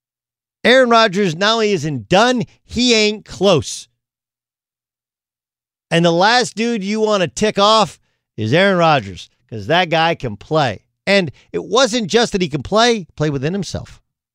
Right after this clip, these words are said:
within the offense. I, I'm, I,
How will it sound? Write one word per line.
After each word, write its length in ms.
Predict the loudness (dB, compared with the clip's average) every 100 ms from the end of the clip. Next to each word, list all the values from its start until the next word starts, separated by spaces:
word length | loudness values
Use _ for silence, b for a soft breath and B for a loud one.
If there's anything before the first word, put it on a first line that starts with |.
| _ _ _ _ _ _ _ -4
within 200 | -2 0
the 80 |
offense. 640 | 0 -2 -4 -12 -12 _ _ _ _ _ _ _ _ _ _ _ _ _ _ _ _ _ _ _ _ _ _ _
I, 80 | -16
I'm, 260 | -10 -10 -12 _ _ _ _ -6
I, 260 | -6 -6